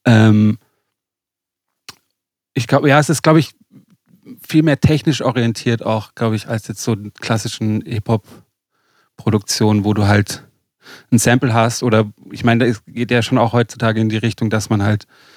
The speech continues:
Samples selber designt und die dann wieder resamplet,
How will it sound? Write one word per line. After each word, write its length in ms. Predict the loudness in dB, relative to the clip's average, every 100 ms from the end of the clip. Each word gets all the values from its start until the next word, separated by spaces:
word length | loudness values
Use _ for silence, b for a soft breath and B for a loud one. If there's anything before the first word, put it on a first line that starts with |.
| b
Samples 460 | -4 0 2 0 0
selber 360 | 2 4 4 0
designt 680 | _ -6 0 2 2 2 -2
und 180 | -6 -6
die 80 | -4
dann 220 | -2 -2
wieder 340 | -2 -2 -2 -4
resamplet, 720 | -6 -4 -2 0 0 -2 -4